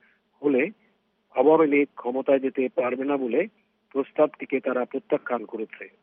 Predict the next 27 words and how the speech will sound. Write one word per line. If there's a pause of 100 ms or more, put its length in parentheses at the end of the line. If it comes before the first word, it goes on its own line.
(180)
বিএনপির
প্রস্তাবের
উপর
ভিত্তি
করে (160)
সকল
দলের (100)
সঙ্গে (100)
আলোচনা (120)
শুরুর
আহ্বান
জানিয়ে (580)
তিনি
বলেন, (440)
স্বাধীন
নির্বাচন
কমিশন
ছাড়া (460)
কোনো (120)
সুষ্ঠু
নির্বাচন (240)
হতে
পারে
না। (240)
প্রস্তাবের
পক্ষে (180)
ঐক্যমত